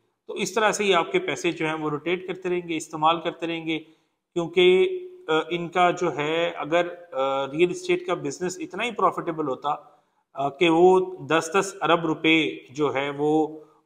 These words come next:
profit generate कर रहा होता, तो शायद अभी Blue World में जो है वो कोई आबादी जो है रहने वालों की तादाद जो है वो सैकड़ों में जा पहुंचती।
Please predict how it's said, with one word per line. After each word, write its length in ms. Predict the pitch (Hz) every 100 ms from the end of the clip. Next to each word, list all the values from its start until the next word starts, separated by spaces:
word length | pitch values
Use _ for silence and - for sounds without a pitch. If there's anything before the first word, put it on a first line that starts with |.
| _
profit 360 | 165 160 208 180
generate 460 | 180 175 165 165
कर 120 | 151 147
रहा 80 |
होता, 240 | 147 147 170
तो 120 | 180
शायद 320 | - 180 185
अभी 180 | 175 196
Blue 200 | 151 185
World 300 | 196 185 180
में 180 | 175 160
जो 120 | 156
है 420 | 135 156 175 - _ _ _
वो 120 | 147 160
कोई 260 | 185 185 147
आबादी 640 | 127 127 143 180 175 - 120
जो 220 | 143 127
है 160 | 143
रहने 300 | 151 139 160
वालों 300 | 160 143 151
की 140 | 151 160
तादाद 360 | 147 131 127
जो 100 | 135
है 60 | 165
वो 120 | 190
सैकड़ों 480 | 190 156 143 - 180
में 140 | 170
जा 200 | 131 127
पहुंचती। 680 | 127 123 127 127 156 185